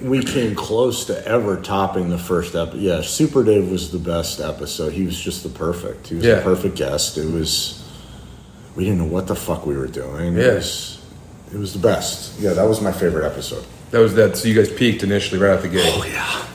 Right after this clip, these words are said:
Speaker 2: But then when you have, like, Drew Barrymore on the Netflix show, or was
Speaker 1: Right.
Speaker 2: it Jane Fonda? Were the, were those easy?
Speaker 1: I, I don't know.
Speaker 2: 'Cause
Speaker 1: I
Speaker 2: there
Speaker 1: was
Speaker 2: was a
Speaker 1: so
Speaker 2: sweetness to Jane Fonda. Like, Norm
Speaker 1: Yeah.
Speaker 2: has that, like, rakish quality that comes out of him, you know?
Speaker 1: Well, that's
Speaker 2: He's
Speaker 1: the
Speaker 2: like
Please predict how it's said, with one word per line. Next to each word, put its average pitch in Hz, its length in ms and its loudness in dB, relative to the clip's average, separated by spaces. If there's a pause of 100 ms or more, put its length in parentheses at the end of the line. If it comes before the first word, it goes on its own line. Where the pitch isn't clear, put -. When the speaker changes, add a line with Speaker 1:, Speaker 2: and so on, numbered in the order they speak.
(160)
Speaker 2:
But 113 80 2
then 160 160 2
when 147 100 2
you 170 100 4
have, 156 260 2
like, 110 340 0 (380)
Drew 123 240 2
Barrymore 117 640 4
on 101 120 2
the 101 60 0
Netflix 107 500 0
show, 90 600 0
or 87 180 0
was 76 120 -2
Speaker 1:
Right. 95 80 -4
Speaker 2:
it 87 40 -10
Jane 107 340 2
Fonda? 101 640 0 (840)
Were 120 100 2
the, 131 100 4
were 131 120 0
those 151 180 2
easy? 277 600 2 (680)
Speaker 1:
I, - 220 -8
I 117 80 -4
don't 147 200 0
know. 151 140 4
Speaker 2:
'Cause 202 140 4
Speaker 1:
I 127 40 2
Speaker 2:
there 233 120 4
Speaker 1:
was 262 120 0
Speaker 2:
was - 20 4
a 185 100 4
Speaker 1:
so 214 180 4
Speaker 2:
sweetness 214 560 2
to 156 60 -4
Jane 131 320 0
Fonda. 107 420 0
Like, 113 200 0
Norm 156 180 4 (140)
Speaker 1:
Yeah. 165 40 2
Speaker 2:
has 160 200 2
that, 139 200 0
like, 113 180 -4 (120)
rakish 135 520 0
quality 113 360 4
that 104 120 0
comes 107 300 -2
out 101 180 2
of 92 160 -2
him, 92 240 -4
you 95 120 -2
know? 101 180 -2
Speaker 1:
Well, 220 100 4
that's 294 280 0
Speaker 2:
He's - 0 -
Speaker 1:
the 240 80 2
Speaker 2:
like 175 80 0